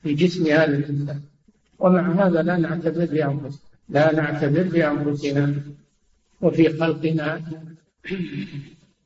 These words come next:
في أنفسكم أفلا تبصرون. فكر في نفسك،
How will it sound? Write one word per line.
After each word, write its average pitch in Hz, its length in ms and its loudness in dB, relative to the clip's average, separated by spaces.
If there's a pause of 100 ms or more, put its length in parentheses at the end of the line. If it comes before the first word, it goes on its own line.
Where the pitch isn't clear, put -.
(180)
في 165 220 6
أنفسكم 170 680 -2 (1400)
أفلا 160 380 4
تبصرون. 151 760 0 (560)
فكر 262 400 2
في 185 160 4
نفسك، 180 440 -2